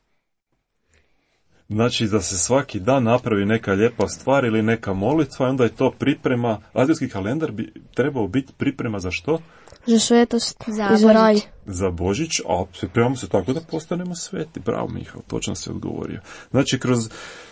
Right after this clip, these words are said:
Speaker 1: kroz to da svaki dan imam neki zadatak i onda kad imam taj zadatak zapisano i znam šta me čeka, onda to moram izvršiti. Ako moram izmisliti šta bih napravio, šta me čeka, joj, onda se često puta volimo izvući, jel da?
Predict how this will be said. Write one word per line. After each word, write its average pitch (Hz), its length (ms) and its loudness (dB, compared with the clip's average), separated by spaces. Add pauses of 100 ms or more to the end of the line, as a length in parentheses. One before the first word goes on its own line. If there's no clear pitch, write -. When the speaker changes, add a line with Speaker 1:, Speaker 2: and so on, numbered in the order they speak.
(460)
Speaker 1:
kroz 147 360 2
to 151 200 8
da 131 120 4
svaki 127 340 2
dan 113 240 4
imam 113 160 4
neki 117 240 2
zadatak 98 580 2
i - 20 8
onda 156 120 4
kad 117 200 4
imam 127 160 4
taj 131 120 4
zadatak 113 400 2
zapisano 165 640 0
i 131 60 2
znam 131 220 4
šta 127 220 2
me 113 120 2
čeka, 185 300 -2
onda 185 140 -2
to 175 140 -2
moram 170 320 2
izvršiti. 135 480 2
Ako 113 180 -2
moram 123 280 0
izmisliti 113 420 -2
šta 135 200 -4
bih 120 260 -6
napravio, 127 460 0
šta 127 220 -4
me 123 120 0
čeka, 123 360 -2
joj, 117 240 4
onda 117 180 2
se 104 140 -4
često 113 300 -2
puta 110 280 -4
volimo 98 400 0
izvući, 85 400 -6
jel 101 140 0
da? 110 220 0